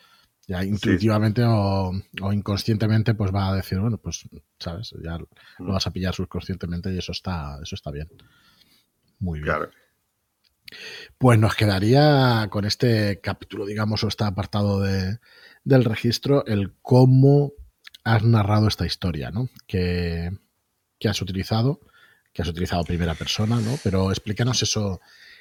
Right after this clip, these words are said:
Speaker 1: ¿qué quiere decir esto que tengo aquí apuntado de primera persona con descripción musical? Que es
Speaker 2: Bueno.
Speaker 1: muy interesante y es una de las características que hacen única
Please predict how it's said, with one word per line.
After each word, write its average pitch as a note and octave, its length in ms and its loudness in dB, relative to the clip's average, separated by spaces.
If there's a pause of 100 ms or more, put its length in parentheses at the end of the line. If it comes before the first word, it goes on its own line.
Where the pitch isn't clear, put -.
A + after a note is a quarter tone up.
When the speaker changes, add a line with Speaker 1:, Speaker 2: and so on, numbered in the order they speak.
Speaker 1:
¿qué - 120 -20
quiere B2 200 0
decir G2 280 -2
esto G2+ 160 -4
que G2 60 -2
tengo F#2 220 -4
aquí F2+ 200 -6
apuntado F2+ 440 -2
de E2+ 340 -4 (200)
primera A#2+ 320 2
persona C3+ 380 0
con G#2+ 240 2
descripción G#2 520 -2
musical? - 560 -4 (720)
Que E2+ 60 -6
es E2 160 -4
Speaker 2:
Bueno. F#2+ 160 4
Speaker 1:
muy F#2 100 0
interesante D#2 720 -6
y D#2 80 -6
es D#2 80 -8
una E2+ 140 -4
de E2 60 -4
las E2 80 -8
características E2+ 920 -6
que - 80 -8
hacen E2 260 -8
única D#2+ 480 -6